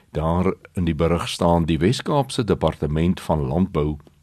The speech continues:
het boere in die provinsie gewaarsku teen die aankoop van vee met 'n onbekende oorsprong." Dokter Vivian Malan, staatsveearts, sê boere moet ook bewus wees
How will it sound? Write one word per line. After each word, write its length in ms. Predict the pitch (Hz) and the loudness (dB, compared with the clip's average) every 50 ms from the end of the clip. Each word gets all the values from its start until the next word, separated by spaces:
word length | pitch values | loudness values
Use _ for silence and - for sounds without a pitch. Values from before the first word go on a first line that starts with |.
| _ _ _ _ _ _ _ _ _ _ _ _ _ _ _ | _ _ _ _ _ _ _ _ _ _ _ _ _ _ _
het 260 | - - 85 80 76 76 | -4 -4 -4 -2 0 4
boere 400 | 98 104 120 123 135 135 110 - | 6 6 6 6 6 4 2 0
in 160 | - 87 76 | 0 -2 -2
die 180 | 67 - 90 95 | 0 2 0 0
provinsie 560 | - - - 80 - - 85 78 - - 76 | 0 -2 -8 -6 -2 -2 -2 -2 0 -4 -6
gewaarsku 680 | - - 71 67 71 73 78 85 80 - - - 73 71 | -4 -4 -4 -2 0 2 2 2 0 -2 -4 -6 -6 -4
teen 160 | - 82 78 | -2 -2 0
die 180 | 80 80 - - | 0 -2 0 2
aankoop 400 | 127 147 147 143 - 127 107 - | 2 2 2 2 0 -2 -2 0
van 180 | - 87 73 | -4 -4 -4
vee 440 | 69 - - - 85 78 73 73 82 - - - _ - - - - - - - | -4 -6 -4 -2 0 0 0 0 -2 -4 -10 -20 _ -20 -20 -20 -20 -20 -20 -8
met 320 | - 82 85 85 90 - - | -2 2 2 2 2 2 0
'n 160 | - 175 - - - | 0 0 0 2 4
onbekende 800 | 127 113 120 120 110 110 101 101 - 101 92 90 85 92 82 - | 4 4 6 6 6 4 2 4 4 4 4 6 4 4 2 4
oorsprong." 600 | 107 101 95 - - - - - - 64 62 69 71 _ _ _ _ _ _ - - - _ - | 4 4 4 2 0 -8 -6 -4 -4 -4 -4 -8 -14 _ _ _ _ _ _ -20 -20 -20 _ -6
Dokter 400 | - 80 - - - 90 82 76 | -6 -6 -4 0 0 0 2 4
Vivian 560 | 80 95 95 110 107 107 101 101 101 92 85 - | 2 2 4 4 4 6 6 6 6 4 4 2
Malan, 600 | 87 82 76 71 69 73 85 110 143 170 160 - - - | 2 2 2 2 2 2 2 2 2 2 0 -4 -10 -14
staatsveearts, 1040 | - - - - 92 95 95 - - - - 113 113 110 127 135 135 - - - _ _ - | -12 -10 0 2 4 4 4 2 -2 -4 0 0 2 2 0 -2 -4 -8 -14 -14 _ _ -12
sê 380 | - - - 98 95 95 95 82 | -8 -2 2 4 4 4 2 0
boere 440 | 71 73 - - - - - 123 120 | -2 -6 -2 2 4 4 6 6 4
moet 200 | 113 110 101 - | 4 2 2 2
ook 160 | 143 143 139 | 0 0 2
bewus 460 | 117 107 87 71 92 113 143 143 - | 4 2 2 6 6 4 4 4 0
wees 360 | - 80 67 - - - - | -2 -2 -2 -2 -4 -10 -14